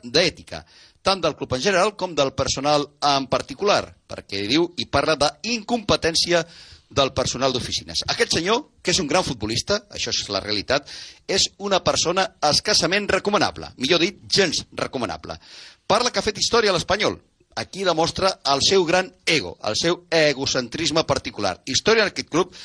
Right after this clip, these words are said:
l'han fet des del seu fundador, Àngel Rodríguez, fins a jugadors i tècnics que han honrat l'escut i la samarreta blanquiblava. Va presumint de ser l'únic zarra a la història del club, que és evident. Un zarra que gairebé el va perdre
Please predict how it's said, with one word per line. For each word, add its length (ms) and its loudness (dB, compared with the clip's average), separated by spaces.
l'han 220 2
fet 240 0
des 100 -2
del 160 0
seu 160 0
fundador, 460 0
Àngel 240 0
Rodríguez, 460 -2
fins 160 0
a 80 2
jugadors 320 2
i 80 -4
tècnics 400 -4
que 80 2
han 80 0
honrat 400 0
l'escut 480 -2
i 160 0
la 80 2
samarreta 480 0
blanquiblava. 540 -4
Va 160 2
presumint 540 -2
de 180 -2
ser 140 4
l'únic 320 2
zarra 460 2
a 100 -2
la 80 0
història 320 2
del 140 2
club, 240 -2
que 140 -8
és 80 0
evident. 320 -2
Un 160 0
zarra 380 2
que 160 0
gairebé 400 4
el 160 0
va 160 4
perdre 380 0